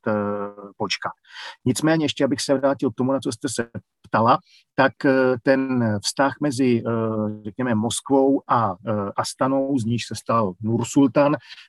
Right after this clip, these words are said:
eh, tedy hlavním městem Kazachstánu, eh, byl v zásadě pragmatický, eh, ale tím to končí. Eh, oni sice všichni postsovětští, eh,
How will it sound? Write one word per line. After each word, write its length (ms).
eh, 180
tedy 420
hlavním 320
městem 340
Kazachstánu, 640
eh, 60
byl 460
v 60
zásadě 720
pragmatický, 1120
eh, 420
ale 240
tím 180
to 140
končí. 560
Eh, 240
oni 180
sice 300
všichni 380
postsovětští, 1120
eh, 100